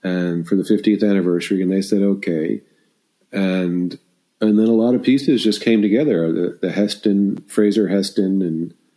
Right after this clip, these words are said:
the Heston estate, uh, got behind it and gave us some stuff. And I went to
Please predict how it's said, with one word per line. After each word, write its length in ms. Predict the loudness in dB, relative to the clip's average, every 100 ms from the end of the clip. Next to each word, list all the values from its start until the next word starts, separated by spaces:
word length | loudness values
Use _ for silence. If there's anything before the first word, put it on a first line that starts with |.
| _ _ -20 _
the 160 | -4 -2
Heston 380 | -2 0 0 0
estate, 520 | -2 0 0 -2 -6 _ _ -8
uh, 280 | -4 -4 -6 _ _ _ _ _
got 240 | -4 -4 -2
behind 360 | -2 -2 0
it 140 | 0 0
and 340 | -2 -4 -6 -12 _ -4
gave 200 | 0 2
us 120 | 0
some 160 | 0 -2
stuff. 520 | -2 -2 -2 -4 -6
And 320 | -6 -4 -6 -10 _ _ _ _ _ _ -12
I 160 | -6
went 240 | -2 -2 -2
to 420 | -2 0 -2 -4